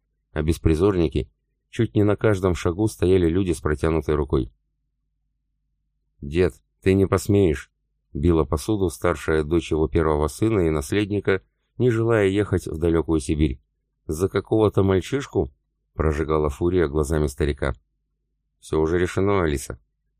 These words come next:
Твой траур закончился, и пора бы тебе родить роду еще детей, а не останавливаться на одной девочке. Я не племенная кобылка. А кто ты?»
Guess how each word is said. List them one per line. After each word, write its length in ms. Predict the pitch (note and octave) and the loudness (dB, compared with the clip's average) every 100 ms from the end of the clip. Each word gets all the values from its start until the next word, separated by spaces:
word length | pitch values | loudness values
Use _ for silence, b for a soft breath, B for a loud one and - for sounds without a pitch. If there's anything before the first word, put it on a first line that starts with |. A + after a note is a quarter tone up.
| _ | _
Твой 260 | D#2 F#2 A#2+ | 0 2 2
траур 320 | G2+ A2 G#2+ | 0 0 0
закончился, 720 | F2 - G2 A#2+ F#2 - B1+ _ _ _ - | -2 0 -2 -2 -6 -6 -10 _ _ _ -6
и 140 | D2+ | -2
пора 320 | E2 D#2 G#2+ | 0 2 2
бы 120 | G#2+ | 0
тебе 380 | F#2+ F#2 F#2+ G2+ | 0 0 4 4
родить 460 | F2 E2+ F#2 F#2 - | 4 0 -2 -8 -8
роду 400 | F2 E2+ G#2 F#2 | -2 0 2 0
еще 340 | F2 E2 - G#2 | -2 -2 -2 -2
детей, 480 | F#2+ - D#2 C2 - _ _ | -2 -2 -2 -2 -12 _ _
а 120 | E2 | -2
не 100 | F2 | 0
останавливаться 720 | D#2+ - F2+ E2 C#2+ C#2+ - | 0 0 0 0 0 -2 -2
на 120 | D#2+ D#2 | -2 0
одной 220 | D2+ D2 | 0 0
девочке. 480 | D2+ C2+ - - - _ _ _ _ _ | 2 0 -4 -12 -16 _ _ _ _ _
Я 240 | D2+ D2 E2 | -4 2 2
не 120 | D#2+ | 2
племенная 520 | E2+ E2 F2+ F2+ D#2 | 2 2 2 2 0
кобылка. 540 | - E2 F2 C#2+ B1 - _ _ _ _ - | -2 0 0 0 -6 -10 _ _ _ _ -8
А 140 | D2+ | -6
кто 280 | C#2 - E2 | -4 0 0
ты?» 200 | D#2 | 0